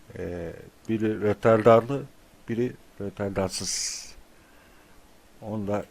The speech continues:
e, kabin, e, aksesuar seçeneği yok. Sadece bir tane akrep koymuşlar buraya.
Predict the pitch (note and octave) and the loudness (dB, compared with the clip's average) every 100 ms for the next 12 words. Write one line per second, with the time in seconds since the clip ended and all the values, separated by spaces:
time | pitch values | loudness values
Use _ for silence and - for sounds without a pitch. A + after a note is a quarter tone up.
0 | - F#2 F#2 E2+ E2 D#2+ D#2+ - - G#2+ | -6 -6 -6 -8 -10 -10 -12 -16 -4 0
1 | A2+ B2+ B2+ - - - - - - - | 2 0 -2 -10 -20 -20 -20 -20 -20 -20
2 | - - - - - - - - - - | -20 -20 -20 -20 -20 -20 -20 -20 -20 -20
3 | - - - - A2 G2+ G2 G2 - F#2+ | -20 -20 -20 -20 -14 -10 -8 -8 -8 -8
4 | - - A2 A#2+ A#2+ - A2+ - A2 A#2 | -6 -4 -2 2 2 2 -4 -2 2 4
5 | A#2+ - - - - - - - - - | 2 0 -10 -20 -20 -20 -20 -20 -20 -8
6 | G#2+ A2 G#2 G#2+ A2+ G2+ G2 - G#2 - | -2 0 -2 -2 -2 0 -2 -4 -8 -6
7 | F#2 F2 D#2+ - E2+ D#2+ E2+ G#2+ | -6 -6 -8 -8 -8 -6 -6 -8